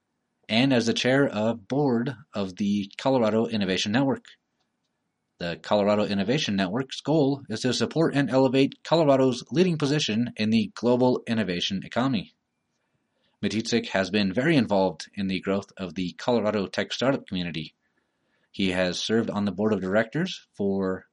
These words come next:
C T A, the Colorado Technology Association, as a Founder Institute and Techstars mentor.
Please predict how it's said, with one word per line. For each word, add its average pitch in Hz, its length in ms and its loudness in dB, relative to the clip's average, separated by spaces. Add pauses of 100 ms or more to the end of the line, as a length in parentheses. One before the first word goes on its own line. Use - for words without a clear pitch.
(400)
C 113 180 -2
T 95 240 -2
A, 82 300 -4
the 90 140 -6
Colorado 95 420 -2
Technology 95 420 -4
Association, 90 720 -6 (1200)
as 95 460 -2
a 92 340 0
Founder 127 380 0
Institute 123 580 -2
and 95 160 -4
Techstars 92 500 -4
mentor. 92 440 -6